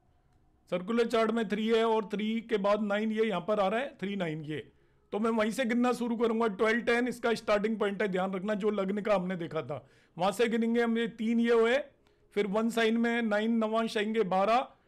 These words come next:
टू साइन में नाइन आएंगे इक्कीस, इक्कीस यहाँ तक हो गए, और बाईस, तेईस और चौबीस,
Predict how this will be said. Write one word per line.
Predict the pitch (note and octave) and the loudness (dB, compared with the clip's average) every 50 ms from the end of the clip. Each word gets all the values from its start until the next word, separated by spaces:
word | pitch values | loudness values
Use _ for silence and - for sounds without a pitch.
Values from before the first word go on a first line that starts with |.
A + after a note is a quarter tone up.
| _ _ _ | _ _ _
टू | - G#3 A3 | -8 -6 -4
साइन | - A3+ G#3+ G#3+ A3 | 0 0 0 2 2
में | A3 A3+ A3+ | 2 0 0
नाइन | A3 G#3 G#3 G#3 G#3+ G#3+ | 0 0 0 0 0 -2
आएंगे | G#3 G3+ G3+ G#3 A3 | -2 -2 -2 -2 -2
इक्कीस, | G3+ F#3 F#3+ - - A3+ C4+ E4 - - - _ _ _ _ - | -2 -2 -4 -6 -4 -2 -2 -2 -4 -8 -18 _ _ _ _ -10
इक्कीस | F#3+ F#3 F#3+ - A#3+ B3 A#3 A#3+ A#3 | -10 -10 -6 -2 -2 -2 -2 0 -2
यहाँ | G3 G3 - | -2 -2 0
तक | G3+ | -2
हो | G3+ F3+ E3+ D#3 | -2 -2 -2 -4
गए, | D3 D3+ D3 D3 - _ _ _ _ _ _ _ _ - | -2 -4 -4 -6 -8 _ _ _ _ _ _ _ _ -4
और | F#3 G3 G#3+ F#3+ | -2 0 0 -2
बाईस, | F3 E3 G3 G#3 A3+ A#3+ C4 C4+ B3 - - - | -2 0 2 2 2 2 0 -2 -6 -8 -8 -4
तेईस | G3+ G3 G3 G3 G#3+ A#3+ B3 A#3+ - | -2 0 0 0 -2 -4 -4 -4 -6
और | - - G3+ | -6 -6 -6
चौबीस, | F#3 - F#3 F3 D#3+ D3+ C#3+ A#2+ - - - | -6 -4 -4 -4 -2 -4 -6 -10 -12 -18 -20